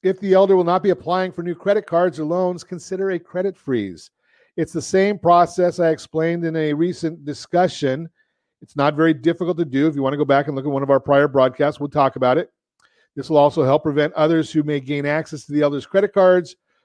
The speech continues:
from requesting credit line increases. Tip number four, be on the lookout for scams.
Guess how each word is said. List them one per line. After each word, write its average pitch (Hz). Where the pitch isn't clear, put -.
from 160
requesting 156
credit 151
line 135
increases. 127
Tip 185
number 170
four, 147
be 277
on 240
the 156
lookout 147
for 127
scams. 139